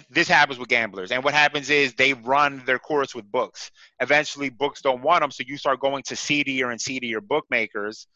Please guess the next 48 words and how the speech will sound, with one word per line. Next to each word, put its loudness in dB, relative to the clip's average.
until -2
you -6
run 4
into -4
guys 4
that 0
are -4
like, 0
"Yeah, 4
these -4
guys 2
are -10
now -2
gonna -10
kill -4
you." -14
You -12
know -8
what -12
I -14
mean? -14
You've -20
run, -4
you've -16
run -2
out -2
of -6
options. -4
Um, 2
I 6
don't 4
know. 6
It 4
just 2
seems 0
like 4
he -8
probably 2
should -6
have -10
died 4
way 2
earlier. -2
Um, 2
but, 2
like, 4
it 4
just, 2